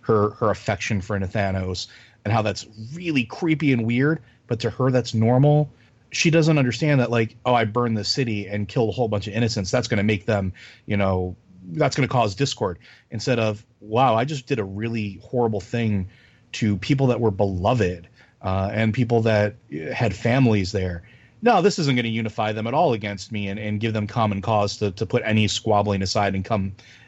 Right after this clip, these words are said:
heck for broke after me." Like, it just,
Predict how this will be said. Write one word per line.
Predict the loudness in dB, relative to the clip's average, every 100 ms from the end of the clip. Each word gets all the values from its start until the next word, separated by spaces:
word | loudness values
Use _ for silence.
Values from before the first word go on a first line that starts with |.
| -4
heck | -2 -2
for | -2 0
broke | 2 0
after | 0 -4 -6 -8
me." | -8 -12 -16 -20 _ -4
Like, | -2
it | 0 0 0
just, | -2 -2 -12